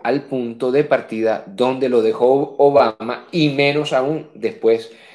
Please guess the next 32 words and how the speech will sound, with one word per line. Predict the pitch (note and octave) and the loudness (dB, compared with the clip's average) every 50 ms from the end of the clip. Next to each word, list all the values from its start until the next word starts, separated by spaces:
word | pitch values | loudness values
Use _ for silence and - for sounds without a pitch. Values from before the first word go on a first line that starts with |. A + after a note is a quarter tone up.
| _ _ _ | _ _ _
de | - A2+ A2+ A2+ G#2+ | 2 4 4 4 4
este | G2 - - A#2 G#2+ | 0 0 2 2 2
acto, | G2+ G#2 G2+ - - _ - - G#2+ G2+ G2+ F#2+ - - - - | 2 2 -2 -6 -12 _ -4 -2 -2 0 -2 -4 -6 -10 -10 -8
eh, | G2 G2+ G2 F#2+ F#2+ F#2 F2+ F2+ F2 E2 E2 E2 - - _ _ _ _ _ _ _ | -6 -4 -4 -4 -6 -6 -8 -10 -10 -12 -12 -14 -16 -18 _ _ _ _ _ _ _
terrorista. | - A#2+ A2 F#2 F#2+ E2+ E2 D#2+ - - _ - _ - _ _ _ _ _ _ - - - - - - - _ _ | 0 0 0 0 -2 -6 -10 -12 -16 -20 _ -20 _ -20 _ _ _ _ _ _ -20 -20 -20 -20 -20 -20 -20 _ _
Yo, | G#2+ A2 B2+ C#3 C#3+ D3+ D3 - | 0 4 6 8 8 6 6 4
eh, | - C3 A#2+ A#2 A#2 A#2 A2+ A2 A2 G2+ G2+ G2+ - G2 | 0 0 0 2 2 0 0 -2 -4 -6 -8 -12 -16 -4
voy | G2 A2+ A#2+ B2 B2+ | 0 2 4 4 4
de | B2+ C#3+ C#3 | 2 2 0
nuevo | C#3+ D3 C#3+ C3+ B2+ B2 C3+ C#3 D#3 - - _ _ _ _ | 0 0 0 0 0 -2 -2 -4 -6 -12 -20 _ _ _ _
al | - G#2+ G#2+ | -10 -8 -8
inicio | A2 G#2+ G#2+ G#2+ G2+ - B2+ A#2+ | -8 -8 -8 -10 -6 -4 -4 -2
del | B2 B2 A#2+ | -2 -4 -2
programa, | - C#3+ C#3 C3+ B2+ A#2 A#2+ B2+ B2+ | -2 0 2 2 2 2 0 -2 -4
donde | A2 A#2 A#2 A2+ A2+ A2+ A#2+ A#2+ | -4 -4 -4 -4 -2 -2 -2 -2
recordé | A#2+ B2+ B2 - C#3+ C#3 C#3 C3 C3+ B2+ B2+ C3 - - - _ _ _ | 0 -2 -2 0 0 -2 0 0 -2 -4 -4 -6 -12 -20 -20 _ _ _
que | - A2+ | -10 -8
no | A#2 A2+ A2 | -8 -6 -4
se | - C#3 | -4 -4
trata, | C3 - D3 C3+ A#2+ A2+ - C3+ C3+ C3+ - - _ _ _ _ _ _ _ _ | -2 2 4 4 4 4 4 0 -2 -2 -6 -14 _ _ _ _ _ _ _ _
eh, | - A2 G#2+ G#2+ G2 | -8 -6 -6 -4 -4
de | G#2 A2 G#2+ | -2 -2 -2
un | G#2+ G#2+ A2 A2 A#2 B2 | -2 -4 -6 -6 -6 -6
asesinato | B2 B2 A2+ - C3 - - A#2+ A2+ A2 A2 A2 - B2+ | -8 -8 -8 -10 -10 -10 -10 -8 -8 -6 -8 -6 -4 -2
aislado, | C3 C3+ A#2 C3 C3+ D3 C#3 B2+ A#2+ A#2 A#2+ C3 C3+ - - - _ _ | -2 -2 -2 0 0 2 2 4 4 2 0 0 -2 -8 -14 -20 _ _
de | G2+ G#2+ G#2+ | -14 -12 -10
un | G#2+ G#2+ A2 | -8 -8 -6
hecho | A2+ A2 - B2 A#2 | -8 -6 -8 -10 -8
que | - A#2+ | -8 -6
uno | A#2 A#2 A2+ A2+ | -6 -6 -6 -2
pueda | - A2+ A2+ A#2 | 0 0 2 2
decir, | A#2+ A#2+ A#2+ A2 - - B2 C3 B2+ - | 2 2 0 -2 -4 -6 -6 -6 -8 -10